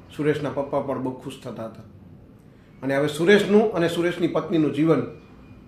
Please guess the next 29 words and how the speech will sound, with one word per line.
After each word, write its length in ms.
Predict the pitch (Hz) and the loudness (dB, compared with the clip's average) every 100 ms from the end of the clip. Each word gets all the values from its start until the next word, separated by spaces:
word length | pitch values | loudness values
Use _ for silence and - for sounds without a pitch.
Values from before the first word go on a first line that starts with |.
| - - - | -20 -20 -14
બહુ 240 | 147 156 170 | 0 4 4
જ 80 | 165 | 4
સરસ 320 | 160 139 - | 0 0 -2
થઈ 120 | 143 | -6
ગયું 200 | 131 131 | -4 -4
હતું, 140 | 120 123 | -6 -12
સાહેબ. 200 | 123 107 - - - - - - - - - - - - - - - - - - - - - - - - | -12 -14 -16 -20 -20 -20 -20 -20 -20 -20 -20 -20 -20 -20 -20 -20 -20 -20 -20 -20 -20 -20 -20 -20 -20 -2
તમે 460 | 180 220 247 - - - - - - - - | 6 8 8 8 2 -10 -20 -20 -20 -20 -8
જો 120 | 170 185 | -2 2
તમારા 320 | 190 190 180 | 4 6 4
સંતાનોને 1800 | 180 180 190 190 175 131 - - - - - - - - - - - 151 | 2 2 2 4 2 -2 -8 -20 -20 -20 -20 -20 -20 -20 -20 -20 -8 -4
બધી 260 | 139 160 165 | 0 0 0
જ 100 | - | 0
પ્રોપર્ટી 360 | 160 165 156 | 0 0 0
આપી 180 | 156 - | 0 0
દીધી 200 | 160 156 | 0 0
ને 60 | 139 | 0
તમારો 300 | 151 156 151 | 2 2 2
પણ 140 | 151 | 0
લાચારી 720 | 135 151 165 175 165 147 - - - | 0 2 2 2 2 0 -6 -18 -12
ભર્યું 200 | 143 143 | -6 -6
જીવન 280 | 123 147 156 | -2 0 0
હોય 140 | 156 170 | 0 -2
ને, 100 | 135 | -4
સાહેબ, 240 | 123 107 - - - | -8 -14 -18 -20 -10
અને 100 | 139 | -6
તમારા 320 | 135 165 180 | -2 0 2
નામે 240 | 175 170 170 | 2 2 0
પણ 220 | 165 | 0